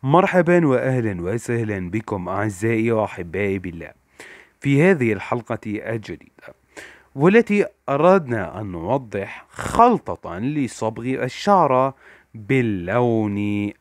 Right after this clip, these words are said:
الأشقر. أعزائي، الأمر سهلا نوعا ما، فبالتالي نوعا ما نحتاج إلى بعض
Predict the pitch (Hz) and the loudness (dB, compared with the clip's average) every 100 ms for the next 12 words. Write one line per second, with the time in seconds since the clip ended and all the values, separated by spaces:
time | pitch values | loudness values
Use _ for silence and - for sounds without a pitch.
0 | _ 107 101 82 _ 123 120 - - 85 | _ -6 -6 -8 _ -2 -2 -4 -12 -14
1 | - _ _ - - _ - 139 147 156 | -16 _ _ -20 -20 _ -4 2 4 4
2 | 170 226 165 196 190 127 123 - 151 147 | 4 4 4 0 0 -2 -4 -2 -2 0
3 | 131 131 135 - - 139 123 117 101 90 | 2 2 2 -2 -6 0 0 0 -2 -2
4 | 107 95 82 82 90 139 208 214 190 196 | -4 -4 -8 -8 0 4 4 2 -2 -2
5 | - 202 196 190 185 175 _ - _ - | 0 0 2 2 0 -4 _ -20 _ -4
6 | 220 285 220 226 220 226 214 - - - | 2 6 6 6 6 4 2 -2 -6 0
7 | 180 185 185 160 - 147 147 147 - 131 | 2 4 2 -2 -6 0 2 2 0 -6
8 | 123 165 170 143 123 | 4 6 6 4 2